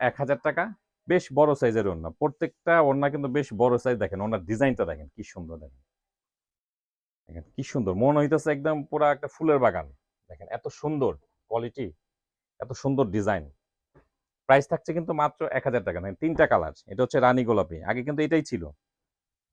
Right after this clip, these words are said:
এত রানিং এটা, এটার জন্য তিনটা কালার আসছে এখন এটা। তিনটা কালারই কিন্তু অ্যাভেলেবল আছে এখন। দেখেন কি সুন্দর। এটা হচ্ছে প্যান্টের কাপড়, এই হচ্ছে ওড়না। এগুলো প্রাইস থাকছে কিন্তু প্রতি পিস মাত্র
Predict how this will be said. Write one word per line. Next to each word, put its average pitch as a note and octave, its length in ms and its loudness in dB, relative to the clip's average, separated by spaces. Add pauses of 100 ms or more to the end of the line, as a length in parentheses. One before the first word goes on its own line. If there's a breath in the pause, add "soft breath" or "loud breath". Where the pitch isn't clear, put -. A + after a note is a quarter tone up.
(240)
এত - 200 0 (240)
রানিং C#3+ 240 4 (100)
এটা, D3 180 6 (180)
এটার C3 220 2
জন্য C#3+ 120 2 (140)
তিনটা F#3+ 320 4
কালার C3+ 220 10
আসছে - 240 -12
এখন E2+ 220 -10
এটা। D#2 100 -18 (100)
তিনটা C#3+ 280 -2
কালারই C#3 240 2
কিন্তু B2 140 -2
অ্যাভেলেবল F2+ 460 -4
আছে - 200 -20
এখন। D2 140 -20 (480)
দেখেন D#2+ 180 -16 (100)
কি C#3 80 -10 (120)
সুন্দর। F2+ 280 -8 (2000)
এটা C#3 180 2
হচ্ছে C#3 260 -4
প্যান্টের B2 320 2
কাপড়, D#3+ 300 2
এই G#2+ 100 2
হচ্ছে - 280 -4
ওড়না। D2+ 220 -8 (1120)
এগুলো C3+ 200 2 (100)
প্রাইস C#3 280 6
থাকছে E3 280 -2
কিন্তু E3 240 0
প্রতি D#3+ 280 0
পিস F3 160 -2 (200)
মাত্র C3+ 240 0